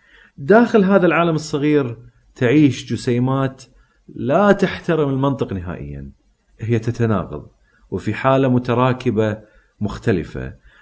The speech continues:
وهي متصلة في بعضها في كل مكان، ولا تعرف حتى تقاس، ويحتمل أن تكون أو لا تكون. كل هذا يدعو العالم أن يعتقد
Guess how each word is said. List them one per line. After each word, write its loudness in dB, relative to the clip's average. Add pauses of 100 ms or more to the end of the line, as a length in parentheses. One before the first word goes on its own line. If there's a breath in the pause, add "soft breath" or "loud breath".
(140 soft breath)
وهي 2
متصلة 0
في -2
بعضها -2
في -2
كل 0
مكان، -4 (540 soft breath)
ولا 6
تعرف 2
حتى -4
تقاس، -8 (380 soft breath)
ويحتمل 6
أن -2
تكون 0
أو 0
لا 2
تكون. -8 (480)
كل 4 (100)
هذا 0
يدعو 0
العالم 0
أن -6
يعتقد -4